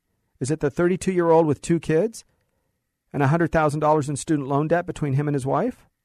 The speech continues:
Uh, does he have any money to pay taxes? Does he have any money in his retirement account that they're gonna snatch? No. He's barely getting by, or he's trying to, to work hard. He's working two jobs, whatever they're doing as a family.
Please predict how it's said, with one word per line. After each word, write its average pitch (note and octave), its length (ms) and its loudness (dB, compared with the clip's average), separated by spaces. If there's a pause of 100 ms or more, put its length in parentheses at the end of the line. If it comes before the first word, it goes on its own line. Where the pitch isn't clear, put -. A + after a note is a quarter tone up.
(1000)
Uh, - 160 -8
does C3 220 -4
he C#3 80 0
have D3+ 140 2
any F#3+ 140 2
money F3 220 2
to F#3+ 60 0
pay F3 180 -2
taxes? E3 480 -4
Does A#2+ 140 -6
he C3 60 -2
have C#3 120 0
any F3 120 -2
money D3+ 240 0
in E3 80 0
his C#3 140 -4
retirement D3 420 -4
account F3+ 300 -6 (240)
that C3 120 -10
they're C#3 140 -2
gonna D3 180 -4
snatch? E3 420 -8
No. G#2+ 460 -4 (1600)
He's C3 120 -6
barely C#3+ 280 2
getting E3 240 -2
by, F#3+ 240 0
or C#3 60 4
he's A#2+ 120 -2
trying C#3+ 280 0
to, D#3 200 -4
to C#3 100 -6
work D#3 220 0
hard. F#3+ 300 0
He's A2 180 -8 (380)
working C#3+ 320 0
two F3+ 160 -4
jobs, F3 360 -4
whatever D#3 280 0
they're G#3 160 2
doing D#3+ 380 -6 (140)
as C3 140 -8
a C3+ 60 -8
family. E3 460 -6